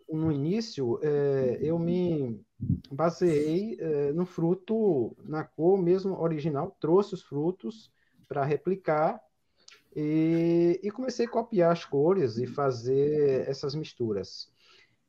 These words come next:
É, eu tive, assim, uma experiência, é, nos anos oitenta, com, em laboratório, trabalhei com, em látex, e,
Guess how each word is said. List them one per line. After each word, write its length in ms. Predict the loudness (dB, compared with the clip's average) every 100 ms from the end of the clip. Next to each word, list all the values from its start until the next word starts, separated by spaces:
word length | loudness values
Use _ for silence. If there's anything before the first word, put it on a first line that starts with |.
| _ _
É, 840 | 0 2 2 4 4 2 -2 -4 _ _ 0
eu 140 | 0 0
tive, 520 | -4 0 0 2 0
assim, 380 | 0 -6 -6 -6
uma 180 | -6 -8
experiência, 800 | -8 -2 -2 0 -2 -4 -2 0 2 0 -2 -8 -8 -6
é, 440 | -4 -4 -6 -10 -8
nos 240 | -6 -4
anos 180 | -4 -2
oitenta, 680 | -4 -2 -4 -4 -6 -10 -10
com, 340 | -8 -6 -6 -8 -10
em 180 | -8
laboratório, 960 | -4 -4 -4 -6 -6 -4 -2 0 -2 -6 -16 _
trabalhei 460 | -8 -6 -4 -4
com, 560 | -6 -8 -6 -8 -10 -14 _ _ _ _ _ _
em 160 | -10 -10 -10 -14
látex, 720 | -6 -4 -6 -12 -16 -18 -20 -20 -20 _ _ _ _ _ -8
e, 800 | -4 0 0 0 0 -2 -4